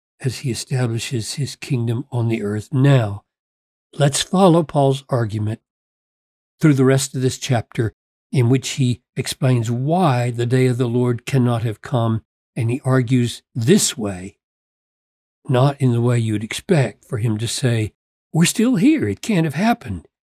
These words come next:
Rather, he says, a rebellion has to come first, and a man of lawlessness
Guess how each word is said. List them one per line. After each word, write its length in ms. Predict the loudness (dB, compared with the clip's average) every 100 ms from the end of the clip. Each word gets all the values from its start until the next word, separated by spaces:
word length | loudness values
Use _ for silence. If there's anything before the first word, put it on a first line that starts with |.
| _ 0
Rather, 400 | 2 2 0 -6
he 180 | -8
says, 580 | -8 -2 0 0 -4 -8 _ _ _ _ _ _ _ -4
a 60 | -2
rebellion 560 | 2 4 4 2 0
has 160 | -2 -4
to 120 | -10
come 260 | -6 -6 -6
first, 580 | -4 -4 -4 -6 -14 _ _ _ _ 0
and 160 | 2
a 40 | 4
man 260 | 4 2
of 100 | 0
lawlessness 720 | 0 0 0 -4 -8 -8 -10